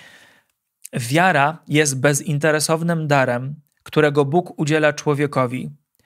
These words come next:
Ten nieoceniony dar możemy utracić. Święty Paweł ostrzega przed tym Tymoteusza. Ten właśnie nakaz: „Poruczam ci, byś toczył dobrą walkę, mając wiarę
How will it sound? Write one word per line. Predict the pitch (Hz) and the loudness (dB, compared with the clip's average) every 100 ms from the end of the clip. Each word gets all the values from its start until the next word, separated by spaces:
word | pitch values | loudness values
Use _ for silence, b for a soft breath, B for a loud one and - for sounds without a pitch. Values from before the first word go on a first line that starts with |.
| b _ | b _
Ten | 156 156 | 0 0
nieoceniony | 156 160 156 160 156 196 196 | 0 0 0 -2 0 0 0
dar | 143 143 170 | 2 2 2
możemy | 160 156 170 170 | -2 -2 -2 -2
utracić. | 170 156 196 160 - - - - _ B B | -4 -2 -2 -2 -6 -10 -14 -16 _ B B
Święty | - 175 165 165 | -4 -2 0 0
Paweł | 185 202 214 - | 2 2 0 0
ostrzega | 156 - - 214 135 | -4 -2 0 2 0
przed | - - 127 - | -2 -2 -2 -2
tym | 143 147 | -4 -2
Tymoteusza. | 147 160 160 165 160 131 - 127 151 _ b b b - | -2 -2 -2 0 0 0 -4 -6 -8 _ b b b 0
Ten | 165 170 | 2 2
właśnie | 143 151 - 175 | 2 0 0 -2
nakaz: | 151 135 147 165 - - _ | 0 0 0 0 -2 -12 _
„Poruczam | 135 175 208 123 120 | 0 0 -2 -4 -4
ci, | 107 131 151 b b b - | -4 -2 -2 b b b -2
byś | 135 156 147 | 0 0 -2
toczył | - 151 151 160 151 | -2 -2 0 -2 0
dobrą | 143 156 151 175 180 | 0 0 0 -2 0
walkę, | 139 123 117 131 143 | 0 0 -2 -4 -4
mając | 139 135 135 139 123 | 0 0 0 -4 -6
wiarę | 117 135 147 170 | 0 2 2 0